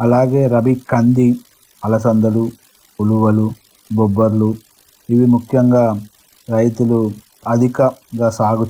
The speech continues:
చేసే పప్పు దినుసు పంటలు. ఇందులో అధిక నికర ఆదాయాన్ని ఇచ్చే పప్పు దినుసు పంటల్లో చూసుకున్నట్లయితే శనగ, మినుము,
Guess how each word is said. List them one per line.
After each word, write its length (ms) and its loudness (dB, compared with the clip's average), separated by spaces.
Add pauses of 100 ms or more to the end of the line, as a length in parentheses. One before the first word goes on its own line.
చేసే 460 -2 (360)
పప్పు 180 -4
దినుసు 380 0
పంటలు. 520 -2 (360)
ఇందులో 380 2
అధిక 400 -2
నికర 320 0
ఆదాయాన్ని 640 0
ఇచ్చే 320 -2
పప్పు 300 -4
దినుసు 240 2
పంటల్లో 520 0
చూసుకున్నట్లయితే 1080 -2 (480)
శనగ, 400 0 (280)
మినుము, 500 2